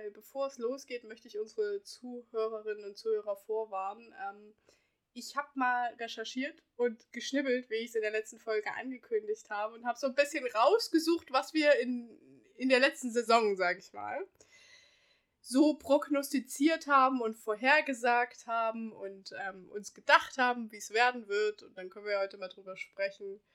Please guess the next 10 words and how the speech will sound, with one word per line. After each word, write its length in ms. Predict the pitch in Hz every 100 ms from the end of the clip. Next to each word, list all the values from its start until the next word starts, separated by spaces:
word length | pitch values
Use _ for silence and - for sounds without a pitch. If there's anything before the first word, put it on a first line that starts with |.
| _ _ _
ob 280 | 202 202 - _ _ _ _ _ _
es 140 | 220 -
denn 220 | 202 196
so 160 | 196 185
geworden 520 | 185 180 180 185 180
ist. 300 | 330 - - _ _ _ _ _ _ _
Aber 140 | 233 247
ihr 100 | 330
dürft, 240 | 330 -
äh, 220 | 262 262